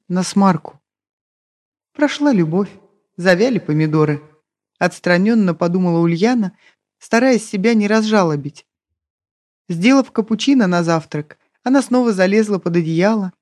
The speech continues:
и, грея губы краешком чашки, пребывала в каком-то подавленно рассеянном настроении. В юности она часто игнорировала одно золотое правило: стресс не любит правильных решений. Зная, как поступить правильно,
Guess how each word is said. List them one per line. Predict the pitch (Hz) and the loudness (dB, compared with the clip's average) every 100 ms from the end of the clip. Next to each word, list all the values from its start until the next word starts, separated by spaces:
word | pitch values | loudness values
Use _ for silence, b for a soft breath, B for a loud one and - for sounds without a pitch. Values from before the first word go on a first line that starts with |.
| _ _ _ | _ _ _
и, | 190 | -4
грея | 185 262 247 | 0 2 2
губы | 190 220 226 175 | 0 -2 0 -2
краешком | 170 202 208 - 175 156 | -2 0 0 -2 -4 -4
чашки, | - 247 - - 139 _ _ _ | -2 -2 -2 -8 -14 _ _ _
пребывала | - 233 226 262 302 233 | -4 -2 0 2 2 2
в | |
каком-то | - 220 262 240 214 | -2 -6 -4 -4 -2
подавленно | 220 202 269 285 240 220 | 0 2 0 0 0 0
рассеянном | 220 202 - 233 226 214 | 0 -2 -4 0 0 0
настроении. | 202 190 226 233 202 143 135 143 - _ _ _ _ _ - | -2 -4 -2 0 0 0 -4 -10 -18 _ _ _ _ _ -6
В | |
юности | 196 269 247 - | 2 4 2 0
она | 190 185 | 0 0
часто | 180 233 233 - | -2 -2 -2 -4
игнорировала | 175 175 180 247 240 190 180 | -2 0 0 0 0 2 0
одно | 180 240 | 0 -4
золотое | 202 196 196 220 | -2 -2 2 0
правило: | 202 208 208 151 143 143 _ _ | 0 0 0 0 -4 -10 _ _
стресс | - - 190 254 - _ _ _ _ | -10 0 2 0 -4 _ _ _ _
не | 247 | 2
любит | 294 233 170 - | 4 2 -2 -6
правильных | 180 196 208 214 233 | -2 0 0 -2 -2
решений. | 233 - 165 139 139 _ _ _ _ _ _ | -4 -2 -2 -2 -6 _ _ _ _ _ _
Зная, | 175 190 240 208 | 0 2 2 2
как | 202 - | -2 -4
поступить | 185 - 190 190 - | -8 -6 -4 -4 -2
правильно, | 175 220 233 160 147 | 0 2 0 -2 -4